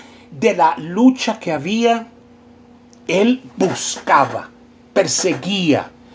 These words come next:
Hay una palabra en inglés que es la palabra pursuit. Pursuit no es solamente buscar, sino pursuit quiere decir buscar afanosamente, buscar algo con... Y esto es de lo que nos habla de Noah. Noah tenía todo en contra,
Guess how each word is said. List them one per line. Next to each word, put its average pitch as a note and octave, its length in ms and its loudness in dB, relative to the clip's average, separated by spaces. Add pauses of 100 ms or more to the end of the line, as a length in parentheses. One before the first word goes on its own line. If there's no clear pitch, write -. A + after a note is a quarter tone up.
(260)
Hay E3 160 -2
una G3 180 -2
palabra E3+ 340 0
en D#3+ 80 -8
inglés D#3 440 -2
que D#3+ 100 -4
es C#3+ 80 -2
la E3 140 -4
palabra D3+ 440 0
pursuit. C#3+ 680 -2 (520)
Pursuit A#3+ 600 0
no G3 140 -4
es G3 80 -6
solamente F#3+ 520 -2
buscar, B2+ 600 -2 (240)
sino E3+ 380 0
pursuit G3+ 480 -4
quiere G3+ 200 0
decir F3 320 -2
buscar D#3+ 420 0
afanosamente, D3+ 1080 0
buscar F3 340 -2
algo F#3+ 300 -2
con... C3+ 200 0 (380)
Y F3 160 0
esto A#3 480 2
es G3 180 -4
de A3 60 0
lo G3 140 -6
que F#3+ 80 -4
nos D#3+ 200 -8
habla F#3 280 0
de D3+ 80 -4
Noah. D#3 340 0
Noah G#3 320 4
tenía G3 380 -6
todo B3 340 0
en F#3 100 -6
contra, C3+ 600 -6